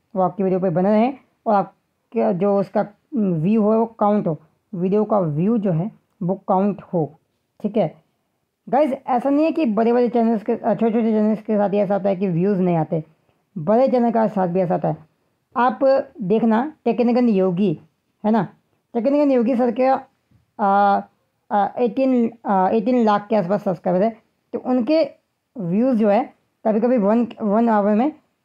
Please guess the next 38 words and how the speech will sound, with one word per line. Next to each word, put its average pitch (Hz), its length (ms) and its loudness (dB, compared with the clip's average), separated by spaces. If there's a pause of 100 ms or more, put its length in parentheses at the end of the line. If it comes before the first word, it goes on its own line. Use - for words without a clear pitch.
(140)
वन 240 280 0
के, 302 140 0
टू 277 200 -2
के 226 140 -2
ही 285 120 4
होते 180 300 0
हैं, 165 120 0
है 180 80 2
ना। 214 80 2 (500)
हालांकि 180 320 -2
views 220 240 0
आने 269 300 0
चाहिए 185 300 0
लेकिन 208 280 0 (420)
कभी-कभी 214 340 0
वन 214 240 2
के, 247 140 -2
टू 240 220 -2
के 247 140 0
ही 247 80 2
होते 170 240 0
हैं। 156 140 0 (480)
तो 277 420 2 (360)
ये 233 280 0
जो 214 220 0
views 202 340 0
वाली 220 200 2
problem 190 360 0
है 277 100 0 (440)
ये 214 220 0
बड़े 185 260 0
YouTubers 208 360 0
के 208 120 0
साथ 180 180 0
हो, 170 180 -2 (180)
भी 180 380 0
होती 202 360 0
है, 214 100 2